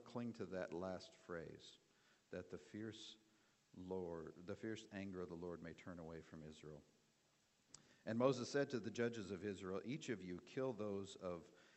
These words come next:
his men who have yoked themselves to Baal of Peor." Verses six through nine, I won't read it, but it is the description of one of the Israelites who brings a Midianite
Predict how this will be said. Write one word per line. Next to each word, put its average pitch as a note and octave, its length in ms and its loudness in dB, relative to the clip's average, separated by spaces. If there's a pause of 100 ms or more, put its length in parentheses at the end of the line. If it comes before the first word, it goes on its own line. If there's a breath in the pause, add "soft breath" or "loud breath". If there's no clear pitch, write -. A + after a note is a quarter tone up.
(160 loud breath)
his F#2 200 -2
men G2 360 0
who G#2 80 -2
have F2+ 200 0
yoked G2 460 -2 (120)
themselves F2 600 -2
to E2+ 100 -8
Baal E2+ 380 -2
of D#2+ 140 -10
Peor." D#2 420 -8 (1800 loud breath)
Verses A2+ 580 0
six - 480 -2
through G#2+ 260 -2
nine, G#2 380 2
I F#2+ 40 0
won't G2+ 220 0
read G#2 260 2
it, F#2 160 -2
but F#2 200 2
it A2+ 180 2
is G#2 320 2
the F#2+ 160 -2 (120)
description A#2 720 -2
of F2+ 300 2 (360 loud breath)
one A2 180 2
of A2 80 0
the G#2+ 100 2
Israelites G2+ 500 2
who G#2 100 -6
brings G2 360 -2
a G2 60 -2
Midianite G2+ 680 0